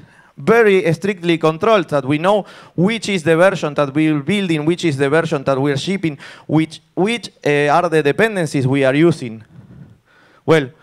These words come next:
we, for that, even if Steph don't, don't like it, we continue using Git for that. And we want to have done them all in a single repository. So, um,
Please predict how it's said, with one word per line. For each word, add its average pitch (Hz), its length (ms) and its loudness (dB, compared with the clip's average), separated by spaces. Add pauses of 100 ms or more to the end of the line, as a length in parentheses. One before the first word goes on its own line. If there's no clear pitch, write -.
(240)
we, 196 480 2
for 170 240 2
that, 214 300 2 (720)
even 160 300 2
if 143 260 -4
Steph 160 220 -2
don't, 147 340 -2
don't 143 220 0
like 202 240 0
it, 240 160 -8 (260)
we 156 140 2
continue 170 420 0
using 160 340 2
Git 196 220 -2
for 139 240 0
that. 147 260 0 (320)
And 165 120 4
we 202 80 4
want 220 220 2
to 208 80 2
have 202 240 2
done 202 360 0
them 208 260 -2 (300)
all 214 220 4
in 190 160 -4
a 160 80 0
single 185 300 -2
repository. 135 680 -2 (680)
So, 160 520 2 (540)
um, 131 500 -2